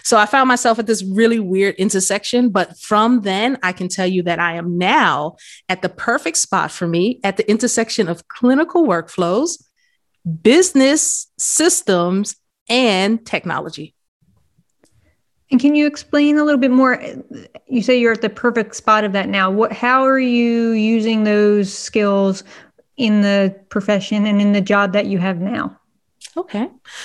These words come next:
Speaker 1: So my present role, I am the clinical nurse voice that sits on a Scrum Agile software development team <laughs> who develops products, digital health products and software products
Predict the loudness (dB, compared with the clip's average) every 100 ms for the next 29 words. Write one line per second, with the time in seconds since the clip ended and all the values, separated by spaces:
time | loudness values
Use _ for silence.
0 | -12 0 2 2 0 -4 -2 -2 -4 -6
1 | -4 -2 -2 -2 -4 -4 -4 -6 _ -20
2 | -20 _ -2 0 2 0 -2 0 0 2
3 | 0 -2 -2 -4 -4 -4 0 0 2 0
4 | 0 0 0 2 0 -4 -2 -2 -2 -4
5 | -4 -4 -4 -4 -4 0 0 0 -2 -2
6 | 0 0 -2 -4 -4 -4 0 2 2 0
7 | -2 -6 -4 -2 -2 -2 -2 -2 -4 -4
8 | -4 -2 -2 0 -2 -2 -4 -6 -4 -4
9 | -2 -2 -6 _ _ _ -2 0 -4 -8
10 | -10 -12 -12 -10 -8 -8 0 4 4 2
11 | 2 2 0 -2 -8 -10 -4 0 2 2
12 | -2 -4 -6 -4 0 2 2 0 -4 -2
13 | 0 0 -2 -4 -8 -4 -2 -2 -4 -4
14 | -2 -2 -2 -2 -4 -2 -2 0 -2 -4
15 | -8